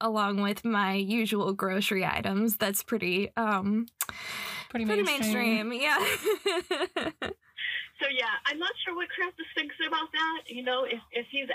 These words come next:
Speaker 3: out there and he's a, a spirit entity, I don't, who knows what he thinks of this, but, um, <laughs> I don't
Speaker 1: Yeah,
Speaker 3: know
Speaker 1: who
Speaker 3: if people
Speaker 1: knows?
Speaker 3: think of their image being sold at Walmart. Uh,
Speaker 1: Yeah.
Speaker 3: maybe they'd be in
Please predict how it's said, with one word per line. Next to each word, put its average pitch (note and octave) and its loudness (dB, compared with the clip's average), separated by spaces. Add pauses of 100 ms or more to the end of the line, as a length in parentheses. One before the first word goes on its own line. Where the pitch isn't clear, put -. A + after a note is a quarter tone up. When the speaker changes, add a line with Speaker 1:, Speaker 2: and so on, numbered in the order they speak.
Speaker 3:
out A3+ -4
there C4 0
and G3 -6
he's A3 -6
a, A3+ -2
a A#3 -6 (180)
spirit A3+ -2
entity, C4 -4 (340)
I A3 -2
don't, A#3 -2
who C4 -6
knows G3+ -2
what G3 -6
he G3+ -6
thinks F#3+ -6
of E3+ -10
this, D#3+ -2 (140)
but, F3+ -2 (100)
um, E3+ -4 (300)
<laughs> - -18
I - -2 (1040)
don't B3+ -4
Speaker 1:
Yeah, D#4 2
Speaker 3:
know A4 2
Speaker 1:
who G4 2
Speaker 3:
if - 4
people F#4 -2
Speaker 1:
knows? D#4+ 2
Speaker 3:
think B3+ -2
of D4+ -8
their G3+ 0 (100)
image A3 -4
being G3+ -2 (140)
sold G3+ -2
at F3+ 0
Walmart. F3+ -2 (640)
Uh, C#4+ -2
Speaker 1:
Yeah. E4+ 2
Speaker 3:
maybe F#3 -4
they'd F3 -8
be F#3+ -4
in F3+ -6